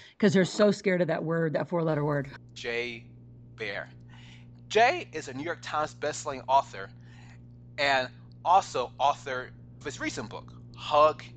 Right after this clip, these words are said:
Speaker 2: Your Haters, How to Embrace Customer Complaints. What would be some advice, uh, and, and then we'll go into, uh,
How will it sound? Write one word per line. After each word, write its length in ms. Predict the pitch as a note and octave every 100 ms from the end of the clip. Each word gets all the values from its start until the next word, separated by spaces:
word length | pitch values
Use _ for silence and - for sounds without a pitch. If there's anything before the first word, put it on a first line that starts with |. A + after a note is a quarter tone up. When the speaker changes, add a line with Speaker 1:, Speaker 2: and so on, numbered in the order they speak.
| A#2+
Speaker 2:
Your 360 | A#2 B2 B2+ A2+
Haters, 480 | A#2+ A2+ F2 - - - -
How 300 | - C3+ C#3+
to 380 | C#3+ C#3+ C3 C3 A#2
Embrace 600 | A2 A2+ A#2 A#2+ - - - - -
Customer 400 | C3+ - A#2+ A2
Complaints. 560 | A#2 G2+ G2 E2+ - - - - _ _ - - - - -
What 200 | G3+ A#3+
would 200 | A#3 A#2+
be 120 | E3+
some 280 | F3 - C#3
advice, 800 | A#2+ G#2+ A2 A2 F#2 - - - - - - - A2
uh, 40 |
and, 400 | A#2+ C3 C3 B2
and 160 | C3 A#2+
then 140 | C#3+
we'll 100 | B2+
go 220 | A#2 A#2+
into, 500 | A2+ A2 A#2+ A2+ G#2
uh, 280 | G2+ F#2+ F#2